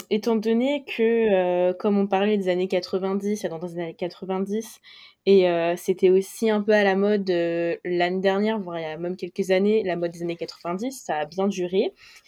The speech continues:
Et cette année, c'est donc les années deux mille. Est-ce que vous pensez, euh, que ce, les années deux mille dix, elles vont revenir un jour, la tendance des années deux mille dix ? Est-ce que ça va revenir l'an prochain ou, euh,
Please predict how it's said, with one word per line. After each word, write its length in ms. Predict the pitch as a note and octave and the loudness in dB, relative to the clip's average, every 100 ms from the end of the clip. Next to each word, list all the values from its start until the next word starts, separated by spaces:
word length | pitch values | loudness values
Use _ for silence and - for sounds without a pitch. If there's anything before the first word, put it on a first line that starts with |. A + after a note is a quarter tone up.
| - _ | -20 _
Et 80 | G#3 | 2
cette 220 | G#3 G#3 | 4 2
année, 260 | A3 B3 B3 | 4 2 0
c'est 260 | B3 - | 0 0
donc 260 | G3 G3+ G3+ | 2 2 4
les 140 | F#3+ | 4
années 220 | F3+ E3+ E3 | 4 0 2
deux 200 | F#3+ G3+ | 4 4
mille. 380 | B3+ F#4+ G3 - - - - | 6 4 4 -2 -14 -14 0
Est-ce 200 | G3+ G3+ | 2 6
que 140 | G#4 C4+ | 4 4
vous 120 | A3 | 0
pensez, 520 | A#3 B3+ - A3 D#4 - _ _ _ _ | -2 -2 0 2 2 -6 _ _ _ _
euh, 600 | G#3 F#3 F#3 F3 F3 - - _ _ _ - | 4 6 4 2 0 -2 -6 _ _ _ -8
que 260 | - A#3 | 2 2
ce, 180 | A3+ - G#3+ - | 2 -2 -6 2
les 200 | G3 G3 | 4 6
années 240 | G#3+ C4 | 4 2
deux 160 | G#3 A3+ | 2 2
mille 240 | A#3 G#3 | 4 2
dix, 420 | F3+ G3 C4 - - - | 0 -4 -6 -12 -8 -2
elles 140 | F3+ | -2
vont 220 | F3+ B3+ | 0 -4
revenir 500 | G#3 G#3 G3+ A3+ A#3+ | 4 2 4 2 2
un 120 | G3+ | 0
jour, 360 | E3+ E3+ F3 _ _ _ _ _ - | -2 -6 -8 _ _ _ _ _ -4
la 100 | F3+ | -2
tendance 280 | F#3 G3+ F#3+ | 0 0 2
des 80 | |
années 140 | F#3 F#3+ | 0 2
deux 80 | F#3 | 0
mille 180 | E3+ | 0
dix ? 240 | E3 F3 - | -8 -14 -8
Est-ce 160 | F3 | -6
que 60 | - | -2
ça 100 | A#3+ | 0
va 100 | F3+ | 0
revenir 300 | F3 G3+ G3 | 0 -2 0
l'an 120 | F3+ | -2
prochain 580 | F3+ F#3 F3 G3+ G3+ A3 | -2 -2 0 -2 0 2
ou, 220 | G3 F3+ | 2 0
euh, 420 | D#3+ D#3 D3+ D3+ | -2 -6 -8 -10